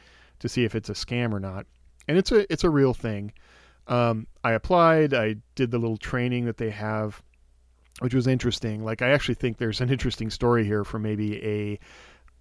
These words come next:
like, a mystery or some kind of thriller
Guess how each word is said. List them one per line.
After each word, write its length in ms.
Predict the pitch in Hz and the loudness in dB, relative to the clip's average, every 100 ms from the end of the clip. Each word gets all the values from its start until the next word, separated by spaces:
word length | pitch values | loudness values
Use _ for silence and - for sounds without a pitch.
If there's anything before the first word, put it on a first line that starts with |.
| _ _ | _ _
like, 340 | 113 110 101 - _ _ _ _ - | 0 0 -2 -10 _ _ _ _ -4
a 60 | |
mystery 580 | 113 120 - 110 104 104 - - | 0 0 0 -2 -2 -4 -10 -4
or 140 | 117 | -2
some 140 | 107 113 | -2 -4
kind 160 | 110 | -4
of 100 | 107 | -6
thriller 500 | - 120 117 104 98 | -4 0 2 0 -4